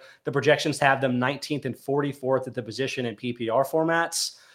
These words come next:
One interesting th-, thing to note about that is that Harris, he's been kind of hot of late, averaging, uh, not even averaging, he's, he's taken fourteen or more touches in five straight games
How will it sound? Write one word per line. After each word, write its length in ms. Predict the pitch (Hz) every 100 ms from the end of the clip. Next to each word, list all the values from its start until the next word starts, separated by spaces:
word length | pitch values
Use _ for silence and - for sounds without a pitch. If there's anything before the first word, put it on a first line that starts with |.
| _ _
One 180 | 165 247
interesting 360 | 262 220 220
th-, 220 | 202 202
thing 140 | 190 175
to 80 | 143
note 160 | 170
about 200 | 185 185
that 180 | 190 185
is 100 | 165
that 120 | 143
Harris, 440 | - 185 190 139 -
he's 140 | 151
been 220 | - 156
kind 220 | 139 170 170
of 60 |
hot 240 | - 160 175
of 120 | 123
late, 320 | 123 120 - _ _ -
averaging, 520 | 143 151 139 139 135
uh, 180 | 110 117
not 160 | 151
even 120 | 175
averaging, 380 | 127 156 110 101
he's, 220 | 113 135 -
he's 160 | 120
taken 360 | - 190 208 143
fourteen 400 | 143 139 147 135
or 60 |
more 160 | 127 113
touches 480 | - 160 147 123 113
in 80 | 120
five 240 | 127 120
straight 240 | - 120
games 460 | 117 117 117 -